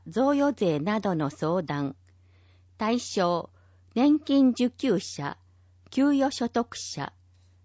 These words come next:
用意するもの、印鑑、確定申告書、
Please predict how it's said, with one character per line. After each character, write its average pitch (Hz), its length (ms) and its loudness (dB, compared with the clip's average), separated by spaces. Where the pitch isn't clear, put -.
用 269 260 4
意 165 120 0
す 165 200 -4
る 185 120 0
も 170 160 -2
の、 147 280 -2
印 247 280 4
鑑、 156 520 -2
確 - 300 -8
定 277 260 2
申 247 320 0
告 - 300 -6
書、 - 360 -4